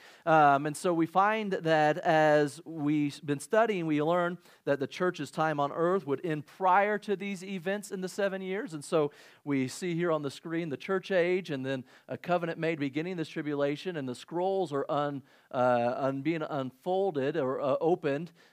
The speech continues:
uh, the, the seals broken as we go through this time of seven years.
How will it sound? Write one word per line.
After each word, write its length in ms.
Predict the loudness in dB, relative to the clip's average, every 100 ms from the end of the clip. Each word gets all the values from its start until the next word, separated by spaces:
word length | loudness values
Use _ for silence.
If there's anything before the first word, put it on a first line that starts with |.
| -4
uh, 340 | 0 2 2
the, 260 | 0 -2 -4
the 100 | -8
seals 280 | -4 -2 -2
broken 440 | -2 -2 -2 -4
as 240 | -2 -2 0
we 100 | -2
go 200 | -2 -4
through 280 | -4 -6 -2
this 200 | -4 -4
time 280 | -6 -6
of 120 | -6 -8
seven 380 | -6 -4 -4
years. 440 | -8 -8 -8 -10